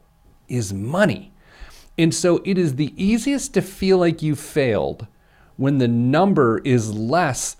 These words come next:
than what you would hope the number would have been. And so when someone has one of these events,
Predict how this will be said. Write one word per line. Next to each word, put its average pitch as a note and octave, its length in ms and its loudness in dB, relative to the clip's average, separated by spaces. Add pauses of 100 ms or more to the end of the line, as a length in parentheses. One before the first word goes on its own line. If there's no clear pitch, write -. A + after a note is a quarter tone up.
than B2+ 160 2
what C3 140 4
you B2 140 0
would A#2 100 -2
hope - 280 0
the B2+ 80 -4
number A2 520 2 (240)
would G#2 120 -2
have F2 220 -4
been. - 300 -6 (500)
And C3 320 -2
so C#3 160 0
when B2 220 2
someone F#3+ 400 0
has C#3+ 400 -2
one C3 180 0
of B2+ 80 0
these A#2 220 0
events, F2+ 480 -2